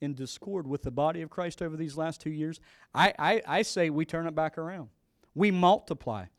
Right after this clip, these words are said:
Greater, amen? We as the church do more now. You know, we got, we got, we got two years lost. We never, we never slowed down. We, we've worked. We've worked hard at it. But, you know, I wanna work even harder, amen? Multiply.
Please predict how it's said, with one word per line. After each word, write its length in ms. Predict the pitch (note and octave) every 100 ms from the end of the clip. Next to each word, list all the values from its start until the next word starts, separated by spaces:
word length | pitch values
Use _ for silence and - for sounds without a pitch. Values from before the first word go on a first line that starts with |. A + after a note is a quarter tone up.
| _ _
Greater, 600 | C#3 F#3 A3 A#3 D#3+ A#2+ B2+
amen? 460 | E3 E3+ F#3 G#3+ - _ _ _ -
We 240 | F3+ B3+
as 140 | A#3+ F3+
the 100 | G#3
church 300 | A#3+ A#3 -
do 200 | F#3 A3
more 240 | G#3 G#3+
now. 480 | G3 G#3+ A#3 F3 E3+ - -
You 100 | B3
know, 60 |
we 120 | A3+ C4
got, 160 | -
we 100 | A3+
got, 160 | B3+ - G#3+
we 160 | A3
got 160 | B3+ B3
two 80 | A#3
years 240 | A#3 G#3+
lost. 240 | A#3 -
We 180 | F#3 D4
never, 280 | B3+ G#3+ E3+
we 140 | F#3 B3
never 180 | A3+ F#3+
slowed 240 | F3 D#3
down. 220 | D#3+ A#2 - _ _ -
We, 160 | G3+
we've 220 | F#3+ G3+
worked. 340 | E3+ A3 D#3 -
We've 160 | D#3+
worked 200 | E3+ F3+
hard 200 | F#3+ F#3
at 160 | A#2+ G2
it. 100 | - _ _ _ _ _ _ _ _ _
But, 140 | F#3+ A#3
you 60 |
know, 80 | A#3
I 100 | G3
wanna 240 | A#3+ A#3+
work 200 | A3+ A3
even 220 | A3+ G3+ F3+
harder, 340 | A3 E3+ A#2+
amen? 360 | D3+ E3+ G3 - _ _ _ _ -
Multiply. 640 | E3 A#3 A3+ E3 - G#2+